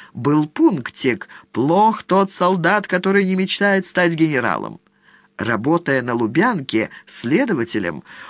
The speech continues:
он в глубине души мечтал о куда больших масштабах операций,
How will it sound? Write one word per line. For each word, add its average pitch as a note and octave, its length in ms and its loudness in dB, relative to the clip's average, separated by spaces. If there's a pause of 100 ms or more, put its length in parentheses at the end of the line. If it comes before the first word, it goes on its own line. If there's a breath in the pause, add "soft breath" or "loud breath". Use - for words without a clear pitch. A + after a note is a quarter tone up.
(200 loud breath)
он F3+ 360 2
в C#3+ 120 -4
глубине E3+ 460 2
души E3+ 420 -2
мечтал F3+ 760 2
о D3 140 0
куда D3 500 -2
больших F#3 640 2
масштабах C3 680 -2
операций, E3+ 800 2